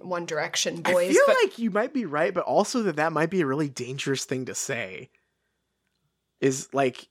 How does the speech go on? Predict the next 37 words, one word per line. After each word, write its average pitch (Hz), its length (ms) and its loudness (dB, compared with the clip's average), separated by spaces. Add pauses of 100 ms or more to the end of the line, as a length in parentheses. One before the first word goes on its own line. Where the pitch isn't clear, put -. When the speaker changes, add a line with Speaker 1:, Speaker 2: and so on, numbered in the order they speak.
(160)
Speaker 2:
it, 117 140 -10 (640)
what 160 220 -2
are, 233 240 0 (560)
w-, 156 160 -12 (320)
okay, 101 320 -8 (220)
I'm 147 80 -8
just - 120 -8
gonna, 190 220 2 (480)
so 143 260 2
I 135 80 2
know 170 220 2
that 220 180 4 (120)
One 143 260 -2
Direction 139 340 -4
fans 120 260 -6
are 110 80 -8
called 107 280 -6
One 110 120 0
Speaker 1:
<laughs> - 0 -
Speaker 2:
Directioners, - 840 -2
right? 101 320 -2 (180)
Speaker 1:
Yeah. 208 380 -2 (420)
Uh-huh. 147 380 2
Speaker 2:
Um, 107 220 -14 (840)
I'm 117 260 -2 (540)
trying 190 540 0
to 165 520 -2 (140)
Speaker 1:
Don't, 139 200 -2
Speaker 2:
remember. 262 260 4
Speaker 1:
don't 262 220 4
be 381 100 2
mad 339 300 2
at 254 80 -2
us. 208 200 -2
We're 226 120 -6
just 262 280 -4
old. 214 480 -6